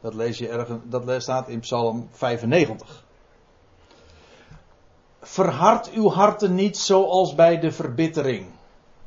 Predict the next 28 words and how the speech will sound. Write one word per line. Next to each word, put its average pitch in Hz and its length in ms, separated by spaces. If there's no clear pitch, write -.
ten 147 200
dagen 165 360
van 156 160
de 139 80
verzoeking 160 640
in 143 220
de 127 200
woestijn, 123 680
waar 143 340
uw 151 180
vaders 170 480
mij 170 240
verzochten 165 600
door 143 180
mij," 147 400
waar 156 360
uw 147 280
vader, 147 460
hé, 147 120
let 151 200
op, - 200
"waar 135 220
uw 135 140
vaders 180 540
mij 165 260
verzochten 185 640
door 151 340
mijn 131 380